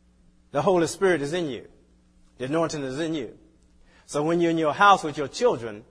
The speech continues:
the anointing is not when you're in this church service, in this building. The anointing is in your home, if you allow the anointed one to come through you.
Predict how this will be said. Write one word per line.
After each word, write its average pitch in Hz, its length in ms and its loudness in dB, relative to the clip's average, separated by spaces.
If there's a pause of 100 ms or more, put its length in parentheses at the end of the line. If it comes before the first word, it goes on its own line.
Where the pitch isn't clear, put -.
(760)
the 135 80 -8
anointing 202 380 2
is 160 140 -2
not 165 280 2 (760)
when 156 160 0
you're 151 160 0
in 143 200 -2
this 131 180 -8
church 190 220 -2
service, 104 560 -12 (840)
in 131 120 -6
this 127 120 -10
building. 107 460 -6 (760)
The 127 60 -6
anointing 156 540 0 (140)
is 139 180 -4
in 156 140 -2
your 147 140 0
home, 160 320 -2 (760)
if 151 160 -4
you 165 160 2
allow 180 360 8
the 165 140 0
anointed 151 420 0
one 139 340 -2
to 127 60 -10
come 127 260 -8
through 160 200 -6
you. 104 220 -10